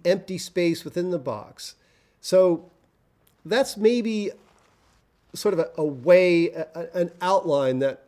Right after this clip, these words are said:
I'm going to explore more. We're gonna explore together, the three artists together,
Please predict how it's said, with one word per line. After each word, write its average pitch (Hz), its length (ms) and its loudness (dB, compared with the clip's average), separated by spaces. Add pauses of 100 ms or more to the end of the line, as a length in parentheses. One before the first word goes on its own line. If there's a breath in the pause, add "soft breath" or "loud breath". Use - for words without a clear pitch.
I'm 151 200 -2
going 156 180 -2
to - 140 -10
explore 135 800 -2 (1160 soft breath)
more. 139 680 2 (140)
We're 165 200 0
gonna 156 160 -2
explore 127 400 -6
together, 131 380 -4
the 110 140 -8
three 123 360 -8
artists - 560 -10
together, 113 500 -8